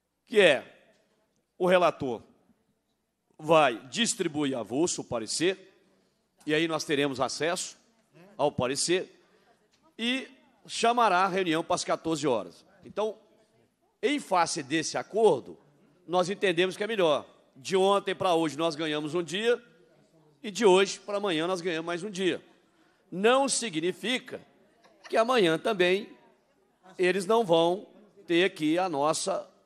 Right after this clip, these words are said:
o, o processo de obstrução. Nós faremos o processo de obstrução do mesmo jeito amanhã. Só que amanhã às quatorze horas. Nós ganhamos um fôlego a mais e o acordo é tirar dois requerimentos que a Beatriz apresentou e dois que eu apresentei.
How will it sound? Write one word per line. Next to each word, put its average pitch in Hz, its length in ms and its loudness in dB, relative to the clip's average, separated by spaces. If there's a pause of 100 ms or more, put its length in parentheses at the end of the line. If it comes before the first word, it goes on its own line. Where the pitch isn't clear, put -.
(120)
o, 127 80 -12
o - 180 -18
processo 147 480 -2
de 156 60 -6
obstrução. 160 560 -4 (200)
Nós 127 260 -2
faremos 170 420 0
o 202 60 -2
processo 156 400 -2
de 151 60 -8
obstrução 147 480 -8 (300)
do 175 200 6
mesmo 190 400 4
jeito 151 380 -2
amanhã. 175 420 0 (340)
Só 156 220 -2
que 185 100 -4
amanhã 185 300 0
às 175 100 -4
quatorze 190 400 -4
horas. 143 280 2 (360)
Nós 196 240 2
ganhamos 147 420 2
um 175 100 -2
fôlego 139 340 -2
a 175 60 4
mais 185 500 -2 (480)
e 165 320 4
o 190 140 4
acordo 196 560 4
é 120 260 2 (220)
tirar 143 320 0
dois 151 340 2
requerimentos 127 640 -4
que - 100 -12
a 120 60 -4
Beatriz 123 380 -2
apresentou 151 560 -4
e 202 40 -2
dois 165 260 -2
que - 80 -8
eu 165 40 -2
apresentei. 165 720 -4